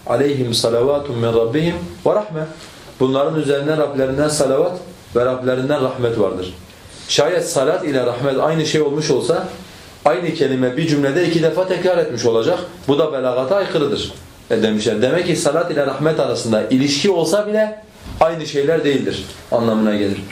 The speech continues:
Peki nedir demiştik salat? Demiştik salat,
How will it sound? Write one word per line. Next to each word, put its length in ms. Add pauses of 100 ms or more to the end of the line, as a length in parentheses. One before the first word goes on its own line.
(220)
Peki 260
nedir 260
demiştik 400
salat? 380 (460)
Demiştik 380
salat, 400